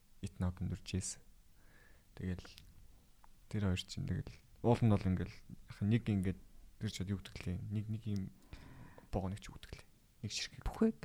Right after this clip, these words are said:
Speaker 1: Бүхэг гэдэг.
Speaker 2: Бүхэг биш баха, тий.
Speaker 1: Юу гэдэг лээ? За, за, ямар ч нэг тийм юунд байсан. Тэгэл
Speaker 2: Тий. Тасаг.
Speaker 1: өөр газар сууж исэн ч гэсэн хувь заяа нь ирэхээр, аа.
Speaker 2: Тий,
Speaker 1: Ягаад ч
Speaker 2: нэ.
Speaker 1: юм гээд хажууд нь өөр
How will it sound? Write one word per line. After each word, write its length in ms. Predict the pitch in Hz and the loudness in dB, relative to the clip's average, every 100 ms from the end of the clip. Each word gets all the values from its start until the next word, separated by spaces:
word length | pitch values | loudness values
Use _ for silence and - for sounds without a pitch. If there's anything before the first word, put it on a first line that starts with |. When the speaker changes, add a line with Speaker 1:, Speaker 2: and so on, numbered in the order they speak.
| - - - | -18 -20 -20
Speaker 1:
Бүхэг 220 | - - - | -16 -4 0
гэдэг. 240 | 165 - | 2 12
Speaker 2:
Бүхэг 560 | 202 - - - 240 240 - - - - | 12 12 4 6 6 4 -2 -8 -6 -2
биш 100 | - | 0
баха, 180 | 190 - - | 2 0 2
тий. 160 | 185 185 - - - | 0 0 -6 -4 0
Speaker 1:
Юу 80 | |
гэдэг 240 | 127 - 113 117 | 2 4 2 6
лээ? 160 | 117 - - - - - | 6 6 2 -18 -10 2
За, 80 | 123 | 4
за, 160 | 104 | 6
ямар 160 | 104 113 | 4 4
ч 160 | 135 123 | 4 2
нэг 160 | 117 | 0
тийм 320 | - 104 92 - - - - - - - - | 2 0 0 -6 -12 -12 -4 -4 -4 -6 0
юунд 240 | 101 92 | 2 2
байсан. 320 | 95 - 95 | 0 -2 0
Тэгэл 240 | 95 92 165 | 0 4 4
Speaker 2:
Тий. 240 | 156 156 - - | 4 2 -2 -8
Тасаг. 240 | - - | -2 4
Speaker 1:
өөр 140 | 117 104 | 4 6
газар 280 | 95 104 98 | 4 6 6
сууж 240 | 95 92 | 6 2
исэн 240 | 98 95 92 | 0 -2 -2
ч 80 | |
гэсэн 320 | - - 90 90 - - - - - | 0 2 2 0 -6 -12 -14 -16 2
хувь 160 | 107 101 | 2 4
заяа 240 | - 92 | 2 2
нь 80 | 92 90 | 4 0
ирэхээр, 320 | - 71 - | -2 -4 -4
аа. 80 | - 120 - - - - - - - - - - - - | -6 -10 -12 -16 -20 -20 -16 -14 -14 -16 -16 -10 -4 8
Speaker 2:
Тий, 80 | 175 | 10
Speaker 1:
Ягаад 220 | 165 160 | 10 8
ч 80 | 131 | 6
Speaker 2:
нэ. 20 | |
Speaker 1:
юм 60 | |
гээд 160 | 98 104 | 4 2
хажууд 240 | 107 107 - | 0 0 0
нь 80 | 101 | 0
өөр 160 | 95 | 0